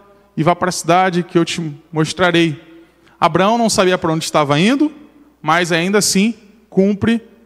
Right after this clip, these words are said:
ali com os desígnios do Senhor. Assim como Isaque, Jacó, e Deus vai conduzindo o povo de Israel até chegar nesse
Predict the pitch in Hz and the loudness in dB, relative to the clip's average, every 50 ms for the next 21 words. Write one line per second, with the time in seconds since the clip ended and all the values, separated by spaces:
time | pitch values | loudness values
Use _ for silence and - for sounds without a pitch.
0 | _ _ _ - - 175 170 165 175 180 - 196 180 156 180 170 151 165 175 180 | _ _ _ -2 0 0 2 2 0 -2 0 -2 0 2 2 0 0 0 -2 -2
1 | 180 170 147 - - - 190 202 220 220 180 139 - - - - - - - - | -2 -4 -4 -6 -6 -4 0 2 2 2 0 -2 -6 -12 -20 -20 -20 -20 -20 -20
2 | _ _ - - 165 - - 196 185 170 - 160 151 147 143 127 113 120 120 110 | _ _ -2 0 0 2 2 0 0 0 0 0 0 0 -2 -2 -2 -4 -4 -2
3 | - - 185 208 226 233 226 - - 214 202 190 - - - - - _ _ - | 0 2 2 2 0 -2 -4 -2 -2 -2 -2 -2 -4 -12 -20 -20 -20 _ _ -10
4 | 117 117 131 123 123 - - 175 196 214 214 214 214 214 208 - - - - 220 | -4 -2 -2 -2 -2 0 0 2 2 4 2 2 0 -2 -4 -8 -12 -8 -4 -2
5 | 202 170 240 254 214 214 233 233 240 233 220 208 196 165 190 220 214 202 165 - | 2 2 2 2 2 0 -2 0 0 0 2 2 2 2 2 2 2 2 -2 -2
6 | - - 190 202 196 185 190 180 175 - - 147 139 143 156 180 202 220 240 233 | 0 0 0 0 0 -2 -6 -6 -4 -2 0 2 2 2 2 2 2 0 -2 -4
7 | - - - - - - - - 190 185 175 - - - 190 190 190 202 214 - | -10 -18 -20 -20 -18 -8 -2 0 0 0 0 -4 -2 0 0 2 2 0 -2 -4
8 | - - - - - _ _ _ _ - - - - 214 185 156 147 143 143 147 | -8 -20 -20 -20 -20 _ _ _ _ -10 -6 -2 0 0 2 2 2 2 2 2
9 | 156 151 - - - - - - - 160 151 156 156 170 - - - - 185 180 | 0 -4 -10 -20 -20 -20 -20 -20 -10 -4 0 2 2 2 2 0 -2 0 -2 -2
10 | 175 - | -4 -6